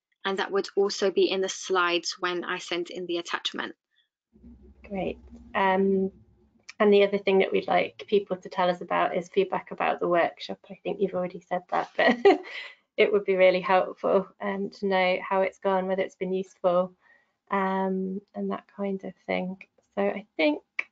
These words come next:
Speaker 2: um, we might end there, if that's okay.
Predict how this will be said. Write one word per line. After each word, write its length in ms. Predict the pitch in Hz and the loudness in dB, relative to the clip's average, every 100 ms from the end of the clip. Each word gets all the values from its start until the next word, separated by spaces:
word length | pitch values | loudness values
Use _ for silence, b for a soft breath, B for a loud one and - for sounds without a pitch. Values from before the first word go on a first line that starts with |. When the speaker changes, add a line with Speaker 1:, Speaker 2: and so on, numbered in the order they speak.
| _ _ _ _ _ 240 | _ _ _ _ _ -4
Speaker 2:
um, 340 | 233 226 202 - | -2 -4 -6 -6
we 180 | 233 | -4
might 360 | 233 240 240 - _ _ _ _ - | 0 0 0 -2 _ _ _ _ -2
end 360 | 240 226 220 - | 0 0 -2 -4
there, 360 | - 196 190 190 | -2 0 0 -2
if 340 | - _ _ | -8 _ _
that's 200 | - - | -12 -6
okay. 380 | 240 240 294 349 | -4 0 0 0